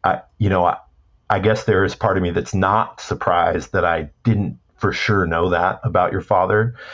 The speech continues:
And then also partly because I think of the, what happened to you in two thousand and fifteen, you know, we've never really just gotten the chance to sit and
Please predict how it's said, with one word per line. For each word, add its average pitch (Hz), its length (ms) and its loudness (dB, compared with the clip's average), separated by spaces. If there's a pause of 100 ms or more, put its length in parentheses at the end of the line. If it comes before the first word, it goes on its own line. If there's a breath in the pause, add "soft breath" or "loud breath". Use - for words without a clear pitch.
(300 loud breath)
And 98 200 0
then 95 120 2
also 90 540 2
partly 92 380 0
because 92 320 0
I 90 120 2
think 90 400 -4 (300)
of 87 420 -2
the, 95 420 2 (200)
what 110 200 2
happened 113 280 2
to 98 60 0
you 92 60 2
in 92 80 0
two 113 140 2
thousand 95 360 0
and 87 180 -4
fifteen, 98 720 0 (360 loud breath)
you 117 100 4
know, 104 120 4
we've 101 220 2
never 147 460 4
really 131 440 6
just - 460 0 (380)
gotten 107 360 2
the 90 80 -4
chance 104 420 0
to 90 100 -8
sit - 520 0 (1200)
and 90 480 -2